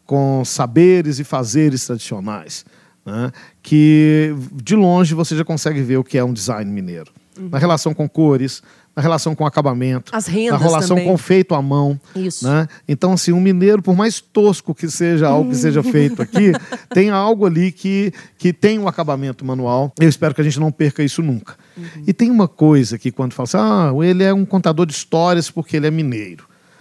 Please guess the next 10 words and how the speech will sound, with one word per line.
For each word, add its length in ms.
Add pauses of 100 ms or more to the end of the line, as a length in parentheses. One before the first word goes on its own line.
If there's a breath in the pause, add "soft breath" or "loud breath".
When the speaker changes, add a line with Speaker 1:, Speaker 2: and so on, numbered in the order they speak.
(120)
Speaker 1:
Né? 100
Porque, 220
na 140
verdade, 960
é, 420
nós 280
temos 500
no 160
nosso 320
sangue 640